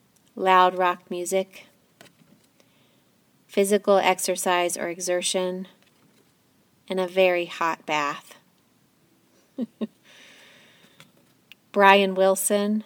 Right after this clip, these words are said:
Robert Fulghum. Counting Your Blessings. Sunshine.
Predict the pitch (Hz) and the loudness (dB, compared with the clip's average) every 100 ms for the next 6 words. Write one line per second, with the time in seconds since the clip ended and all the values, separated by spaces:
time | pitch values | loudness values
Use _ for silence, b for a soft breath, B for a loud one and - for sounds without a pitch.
0 | _ _ _ _ _ _ _ _ _ _ | _ _ _ _ _ _ _ _ _ _
1 | _ b b b - _ _ _ _ _ | _ b b b -20 _ _ _ _ _
2 | - - 196 190 185 - 190 185 196 196 | -14 0 2 4 0 -2 -2 0 0 -2
3 | 196 196 _ _ _ _ _ _ _ _ | -4 -8 _ _ _ _ _ _ _ _
4 | _ _ _ _ _ _ _ _ - 190 | _ _ _ _ _ _ _ _ -6 -2
5 | 185 190 185 180 175 185 180 - 185 180 | -2 -4 -6 -6 0 0 0 -2 -4 -6
6 | 185 - - - _ _ _ _ _ _ | -8 -6 -6 -10 _ _ _ _ _ _
7 | _ _ _ _ _ _ _ _ _ _ | _ _ _ _ _ _ _ _ _ _
8 | _ _ _ _ _ _ - - _ _ | _ _ _ _ _ _ -20 -20 _ _
9 | _ _ _ _ - - 196 185 190 190 | _ _ _ _ -12 -2 -2 0 -2 -2
10 | 180 180 180 | -2 -4 -8